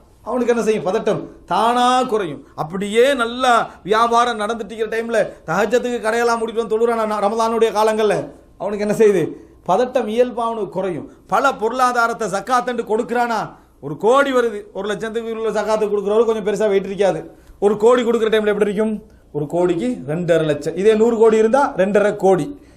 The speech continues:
ரெண்டரை கோடியை கொடுக்க வேண்டியிருக்கிறான்னு சொல்லி தான் நிறைய பேர் ப்ராஜெக்ட் ஆரம்பிச்சு அதை எப்படியாவது என்னது வேற மாதிரி ஆக்கிடுறது. அப்ப என்ன, இது என்னது, இந்த மாதிரி அவன் கொடுத்து கொடுக்கு வார நேரத்துல,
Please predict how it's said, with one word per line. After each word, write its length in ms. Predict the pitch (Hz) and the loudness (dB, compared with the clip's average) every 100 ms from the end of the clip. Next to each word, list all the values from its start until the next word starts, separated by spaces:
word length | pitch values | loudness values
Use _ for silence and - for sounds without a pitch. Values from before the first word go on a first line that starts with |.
| - - 156 | -20 -20 -14
ரெண்டரை 280 | 180 190 175 | -8 -6 -4
கோடியை 480 | 202 220 254 254 | 0 0 0 -2
கொடுக்க 240 | 185 196 185 | -2 -2 0
வேண்டியிருக்கிறான்னு 580 | 175 170 156 165 160 165 | 0 0 0 0 2 0
சொல்லி 180 | 165 | 0
தான் 140 | 202 190 | 0 2
நிறைய 120 | 190 | 0
பேர் 160 | 180 156 | 0 -2
ப்ராஜெக்ட் 300 | 170 180 180 | -2 -2 0
ஆரம்பிச்சு 340 | 165 160 160 | 2 2 2
அதை 80 | 175 | 2
எப்படியாவது 420 | 165 165 180 180 180 | 4 4 4 4 4
என்னது 240 | 160 143 - - - - | 2 0 -4 -16 -12 2
வேற 220 | 185 185 | 4 4
மாதிரி 200 | 196 190 | 4 4
ஆக்கிடுறது. 440 | 180 170 143 117 - - - | 2 0 -6 -6 -10 -20 -4
அப்ப 200 | 185 247 | 2 2
என்ன, 340 | 247 269 320 - - - _ | 4 4 2 -2 -16 -20 _
இது 280 | 202 262 277 | -2 2 4
என்னது, 300 | 269 220 196 - - - | 4 2 0 -8 -18 -10
இந்த 300 | 262 330 302 | -4 2 4
மாதிரி 200 | 294 285 | 4 4
அவன் 120 | 262 | 2
கொடுத்து 380 | - 277 - 285 | 0 -2 -2 0
கொடுக்கு 340 | 233 254 247 | 0 0 0
வார 200 | 226 220 | 2 2
நேரத்துல, 420 | 208 180 139 127 | 0 -4 -6 -12